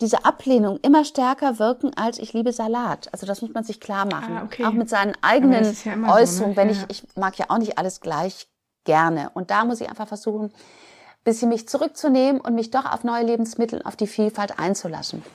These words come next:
Speaker 1: Und mir wär's am liebsten. Und das ist auch so eine Frage, die mich bewegt, weil ich eben gerade ein Buch schreibe über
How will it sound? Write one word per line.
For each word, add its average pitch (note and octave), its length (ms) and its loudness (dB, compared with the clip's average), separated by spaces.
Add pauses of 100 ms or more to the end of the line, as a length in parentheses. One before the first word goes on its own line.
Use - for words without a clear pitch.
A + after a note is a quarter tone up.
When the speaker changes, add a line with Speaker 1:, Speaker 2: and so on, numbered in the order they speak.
(640)
Speaker 1:
Und G3 160 2
mir B3+ 180 8
wär's C4+ 200 4
am F#3 140 -2
liebsten. F3 320 -6 (440)
Und G3+ 80 -4
das G#3+ 80 -2
ist A3 100 -8
auch A3+ 60 -4
so A#3 120 0
eine A3+ 100 2
Frage, A3+ 480 2
die B3 120 0
mich A#3 220 0
bewegt, A#3 460 -2
weil A3+ 140 -6
ich A3 140 -10
eben A#3 160 -6
gerade A3+ 320 -4
ein A3 40 -2
Buch B3+ 160 -6
schreibe A#3 360 -4
über A#3 220 -2